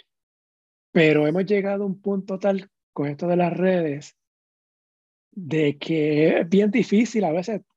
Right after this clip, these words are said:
tú ver esa neutralidad de que por lo menos debería existir a la hora de que se cubra un evento.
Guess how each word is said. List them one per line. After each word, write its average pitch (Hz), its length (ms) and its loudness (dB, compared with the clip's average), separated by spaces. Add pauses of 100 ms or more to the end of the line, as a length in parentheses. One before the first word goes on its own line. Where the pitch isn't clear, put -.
(220)
tú 175 200 0
ver 190 320 0 (880)
esa 175 480 -4
neutralidad 160 680 -2
de 185 80 0
que 170 80 -4
por 160 100 -4
lo 143 80 -6
menos 170 320 -6
debería 160 360 -2
existir 175 560 -4 (600)
a 147 120 4
la 131 140 2
hora 151 160 -2
de 156 100 -2
que 156 120 -8
se 156 120 -10
cubra 156 220 -6
un 156 100 -4
evento. 143 440 -6